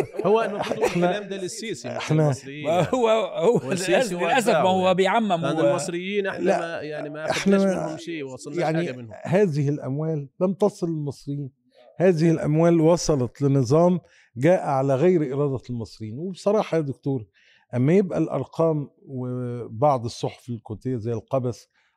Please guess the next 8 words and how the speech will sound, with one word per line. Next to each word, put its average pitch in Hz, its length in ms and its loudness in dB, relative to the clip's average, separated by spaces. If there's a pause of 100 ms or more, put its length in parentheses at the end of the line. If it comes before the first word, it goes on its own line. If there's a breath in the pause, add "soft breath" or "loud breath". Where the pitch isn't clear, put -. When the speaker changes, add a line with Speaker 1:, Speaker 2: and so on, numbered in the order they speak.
(100)
Speaker 2:
أشارت 151 500 0
أن، 120 380 -6
آه، 117 360 -8
الرقم 117 480 -4 (140)
اتنين 156 220 -2
وتسعين 135 680 -6 (320)
مليار 151 680 2
دولار 123 560 -2